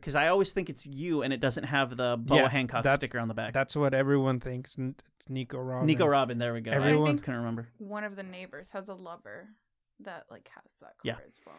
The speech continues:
Speaker 2: Yeah,
Speaker 3: And
Speaker 2: I've
Speaker 3: I always
Speaker 2: seen,
Speaker 3: think it's all
Speaker 2: yeah, I've seen a black one. I've seen the red one. I've seen a blue one. The red one's in Carmel,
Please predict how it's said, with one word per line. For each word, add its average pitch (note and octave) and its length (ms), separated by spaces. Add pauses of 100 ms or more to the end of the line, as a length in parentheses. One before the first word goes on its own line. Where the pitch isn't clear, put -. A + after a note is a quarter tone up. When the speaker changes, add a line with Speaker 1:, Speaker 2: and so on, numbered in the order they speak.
(220)
Speaker 2:
Yeah, D3+ 120
Speaker 3:
And C#3 80
Speaker 2:
I've - 60
Speaker 3:
I - 40
always A#3+ 100
Speaker 2:
seen, D3 80
Speaker 3:
think C3+ 120
it's A#2 120
all F#3+ 180 (260)
Speaker 2:
yeah, D3+ 260
I've C#3 180
seen D#3 200
a A#2+ 40
black B2 380
one. F#3 180
I've D#3 120
seen C#3+ 160
the B2+ 80
red C3 320
one. C3+ 400
I've B2 120
seen C#3+ 220
a C3+ 40
blue B2 300
one. F#3 300
The B2+ 80
red C#3 180
one's F3+ 240
in C3 120
Carmel, A#2+ 680